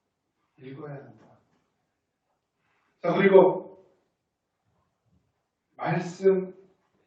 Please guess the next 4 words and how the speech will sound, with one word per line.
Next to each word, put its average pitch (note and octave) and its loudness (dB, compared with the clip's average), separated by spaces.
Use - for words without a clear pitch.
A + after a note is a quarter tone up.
묵상. - -14
이 E3 -6
말씀 D#3 -10
묵상은 - -12